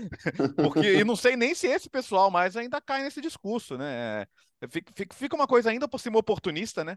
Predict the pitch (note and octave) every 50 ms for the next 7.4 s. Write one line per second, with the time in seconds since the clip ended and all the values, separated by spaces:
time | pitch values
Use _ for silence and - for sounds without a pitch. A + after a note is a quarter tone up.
0 | - _ - C3 - - D3 D3 D3+ D3 C#3+ D3+ D#3 - D#3 C#3 - D#3 D3 C#3+
1 | C#3+ D#3 D#3 D#3 - - D#3+ D#3 D#3+ D#3+ D3 C3+ - _ - G#2+ A#2+ - - C#3+
2 | B2+ - - C#3+ C3 B2 - C#3+ D3 D3 D#3 C#3+ D3 D3 - C#3 - - C3+ B2+
3 | A2+ - - C#3 D3 F#3 A3+ - _ _ _ _ _ _ _ _ _ D3 F3 A3
4 | D#4 A#3+ - C4 - A#3 C4 A#3+ - F4 D4+ G#3+ G3 G3 - - F3 F#3 G#3 C#4+
5 | F4+ F4 - D4 A#3 - A3+ F#3+ E3 - - F#3 A#3 C4 B3 F3+ D3 C3+ D#3 A#3+
6 | D4 C#4+ - E3+ - G3+ G3+ F#3+ - B3 F4 F#4+ G#4 G4+ - - D4 B3+ C#4+ D4
7 | C4 C4 B3+ - G#2 F2 F#2